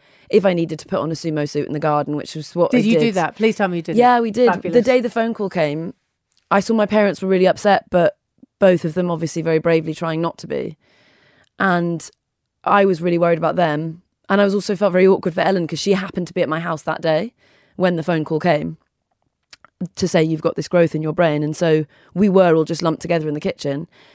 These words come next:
Speaker 1: And, uh, my fight or flight response was put a sumo suit on and go into the garden and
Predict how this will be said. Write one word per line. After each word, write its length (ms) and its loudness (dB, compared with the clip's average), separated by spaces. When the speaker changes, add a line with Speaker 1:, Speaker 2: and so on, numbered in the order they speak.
Speaker 1:
And, 420 -2
uh, 320 0
my 220 0
fight 340 0
or 140 -2
flight 340 0
response 500 -4
was 380 -4
put 140 2
a 40 0
sumo 340 -4
suit 220 -6
on 160 -4
and 320 -8
go 300 0
into 240 -6
the 80 -8
garden 320 -4
and 240 -6